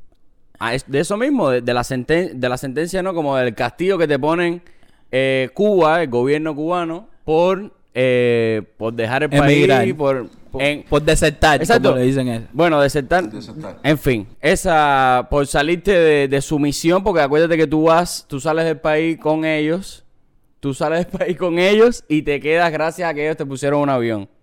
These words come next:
Speaker 1: Digamos, ¿entiendes lo que te digo?
Speaker 3: No, lo que te, lo que te estaba diciendo, Rey, es que, eh, eh, cuando uno deserta, como le dicen ellos, ellos te prohíben entrar al país por ocho años.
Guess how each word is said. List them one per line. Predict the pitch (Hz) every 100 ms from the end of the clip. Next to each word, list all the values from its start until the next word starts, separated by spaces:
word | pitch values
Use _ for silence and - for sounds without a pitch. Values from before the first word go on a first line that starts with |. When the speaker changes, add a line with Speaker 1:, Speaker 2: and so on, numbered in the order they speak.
| _
Speaker 1:
Digamos, | 104 120 123 110
¿entiendes | 107 135 139
lo | 127
que | 127
te |
digo? | 143 135 117 113 - - -
Speaker 3:
No, | 180
lo | 170
que | 139
te, | 131
lo | 139 139
que |
te | 143
estaba | 135 156 190
diciendo, | 185 190 220 190
Rey, | 214 202
es | 190
que, | 190 190 175
eh, | - - 127 -
eh, | 131 123 117 107 - - - - - - -
cuando | - 117 120 117 - - - - -
uno | 127 156
deserta, | 147 190 - 110 101 -
como | 98 104
le | 107
dicen | 117 139 165
ellos, | 151 139 - - _ - - -
ellos | 127
te | 170
prohíben | 160 170 220
entrar | 180 180 196
al |
país | 185 170 185
por | 180
ocho | 185 185 175
años. | 226 143